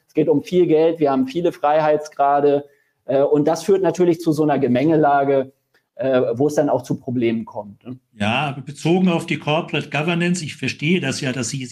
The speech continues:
Speaker 2: Ihre Klientel eher loben wollen, als dass Sie sie mit konkreten Beispielen erwähnen wollen. Äh, aber wenn ich dran denke, der Gesetzgeber fordert eine Frauenquote bei kapitalmarktorientierten Unternehmen,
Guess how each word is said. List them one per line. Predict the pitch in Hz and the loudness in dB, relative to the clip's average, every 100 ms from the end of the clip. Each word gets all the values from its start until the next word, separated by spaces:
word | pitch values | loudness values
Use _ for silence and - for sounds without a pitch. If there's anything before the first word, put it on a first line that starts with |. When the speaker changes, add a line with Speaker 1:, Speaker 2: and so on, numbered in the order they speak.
| - | -12
Speaker 2:
Ihre | 139 135 127 | -8 -6 -6
Klientel | - 139 131 117 110 131 151 | -10 -8 -6 -6 -6 -6 -6
eher | - 127 127 | -6 -4 -2
loben | 120 120 156 165 117 | 0 2 0 0 -2
wollen, | 117 120 135 131 | -2 -2 -2 -4
als | 117 113 - | -6 -10 -12
dass | 120 | -18
Sie | 123 | -18
sie | 117 117 117 | -8 -6 -6
mit | 110 110 | -10 -16
konkreten | 127 113 _ 127 139 123 | -20 -20 _ -12 -12 -8
Beispielen | 117 147 - 131 120 120 | -6 -6 -8 -20 -20 -20
erwähnen | 117 113 135 151 | _ -20 -20 -20
wollen. | 135 131 143 139 _ _ _ _ _ - | _ _ _ _ _ _ _ _ _ -4
Äh, | 120 123 123 | -2 -2 -2
aber | 127 135 | -2 -2
wenn | 147 | -2
ich | 147 | -4
dran | - 147 185 | -2 2 2
denke, | 175 165 180 165 165 | 2 0 0 0 -2
der | 139 | -2
Gesetzgeber | 139 120 156 - - 165 160 151 | -4 -2 -4 -4 -2 -2 0 -2
fordert | - 147 151 151 | -2 -2 -2 -4
eine | 143 139 | -4 -4
Frauenquote | 110 135 139 165 170 - 143 156 160 156 160 | -4 -2 0 0 -2 -2 -2 0 0 -2 -2
bei | 151 135 139 | -4 -4 -4
kapitalmarktorientierten | 139 139 - 135 160 147 - - - 135 135 110 156 156 | -6 -6 -4 -2 -2 -4 -6 -10 -8 -4 -4 -4 -8 -8
Unternehmen, | - 147 139 113 120 156 175 175 | -6 -4 -2 -2 0 0 -2 -4